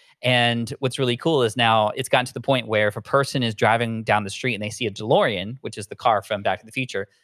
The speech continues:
they often snap a photo and tag me in it. Or if they see a commercial or it's playing on T V, they're like, "Hey, Pat, I was just thinking of you 'cause I know you're a big fan of this." Now my brand or I am being thought about without even having to do anything, because that is something that they know about me. So when you inject your personality into stuff, people can get to know you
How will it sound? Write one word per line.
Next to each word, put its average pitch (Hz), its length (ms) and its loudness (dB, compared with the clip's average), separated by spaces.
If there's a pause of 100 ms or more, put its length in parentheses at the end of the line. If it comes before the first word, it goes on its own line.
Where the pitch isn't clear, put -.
(140)
they 165 120 4
often 170 260 0
snap 165 300 0
a 180 60 0
photo 127 280 4
and 113 140 -2
tag 95 300 -2
me 87 100 -14
in - 80 -16
it. - 80 -20 (160)
Or - 80 0
if 127 60 0
they 147 100 2
see 139 160 0
a 127 40 4
commercial 131 480 0
or 113 140 2
it's - 80 -6
playing 120 240 -2
on 107 80 -2
T 117 160 -8
V, 113 120 -2
they're 110 140 0
like, 113 160 0
"Hey, 208 120 -2
Pat, 160 260 0 (420)
I 151 120 4
was 175 80 2
just 175 120 -4
thinking 165 220 -2
of 120 80 0
you 123 140 0
'cause 123 140 -6
I 120 60 0
know 135 100 2
you're 123 120 2
a 110 40 -6
big 117 140 -4
fan 123 180 0
of 104 80 -4
this." - 200 -12 (360)
Now 202 500 2 (160)
my 139 420 2
brand 139 480 0
or 120 320 2
I 135 460 2
am 123 100 -2
being 117 180 -2
thought 156 260 2
about 104 320 2 (160)
without 143 340 4
even 156 180 -4
having 135 240 0
to 107 60 -6
do 127 260 0
anything, - 380 -6 (160)
because 120 340 0
that 127 220 4
is 131 80 -4
something 120 280 -4
that 104 140 -2
they 101 120 -6
know 110 260 2
about 95 260 -6
me. 53 100 -16
So - 180 -6
when 131 120 -2
you 143 140 -2
inject 156 300 2
your 151 80 -6
personality 127 580 0
into 107 180 -8
stuff, 107 240 -2
people 120 240 -4
can 110 120 -10
get 101 180 -4
to 110 100 -14
know 101 140 -4
you 95 280 -6